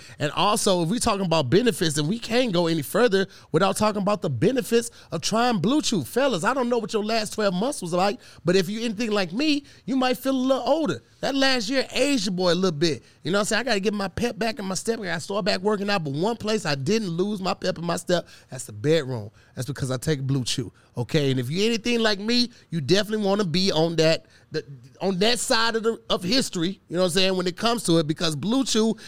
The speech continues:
is all you need to put that pep back in your step if you feel like you've lost it, okay? Uh, well, I know a lot of people may be like, "Uh,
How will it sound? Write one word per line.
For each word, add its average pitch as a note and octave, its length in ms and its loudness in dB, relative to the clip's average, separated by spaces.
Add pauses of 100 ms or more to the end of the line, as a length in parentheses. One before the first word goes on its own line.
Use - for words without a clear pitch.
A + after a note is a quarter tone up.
(140)
is D3+ 240 0
all A#3 260 4
you A3 200 0
need C#3+ 460 2 (160)
to C#3 80 -4
put - 180 -4
that C#3+ 220 -4
pep F#3 260 0
back D#3 320 0 (100)
in B3 220 0
your D#3+ 180 4
step C3 300 0
if B2+ 180 -2
you C#3+ 60 -4
feel D3 200 -2
like C#3 220 -2
you've C#3 140 -2
lost B2 280 0
it, A#2 80 -10
okay? B2+ 500 2
Uh, F#3 280 4
well, G#3 180 0
I G3 80 2
know A#3 160 2
a G3+ 40 4
lot G#3 220 2
of G3 60 -6
people F#3+ 180 0
may F#3+ 160 4
be F3+ 100 2
like, F3+ 260 4
"Uh, G#3 400 0